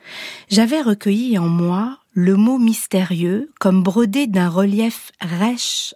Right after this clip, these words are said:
en son commencement, achevé en une longue et rêveuse syllabe. Enrichi d'un secret et d'un doute, je dormais avec le mot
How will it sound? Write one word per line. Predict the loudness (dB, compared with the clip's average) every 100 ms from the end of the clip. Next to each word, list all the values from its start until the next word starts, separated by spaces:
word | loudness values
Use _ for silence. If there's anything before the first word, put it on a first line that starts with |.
| -4
en | -4
son | -2 -4
commencement, | 0 0 0 0 -4 -2 0 -2 -6 -18 -20 -18 -20 _
achevé | -4 -2 0 -2 0 -2 -4 -10 -12
en | -2 2
une | 4 4 4
longue | 4 2 -2 -4
et | -2
rêveuse | 0 0 0
syllabe. | -2 -4 -4 -2 -4 -4 -6 -10 _ _ _ _ _ -18 -16 -12 0
Enrichi | 2 4 2 0 -2
d'un | 0 0
secret | -2 -6 -6 -4 -2
et | 0
d'un | 2 2
doute, | 0 -2 -6 -16 -20 -20 -20 _
je | -2 0
dormais | 2 2 2 2 2
avec | 0 -4 -4
le | -4 0
mot | 0 0 -4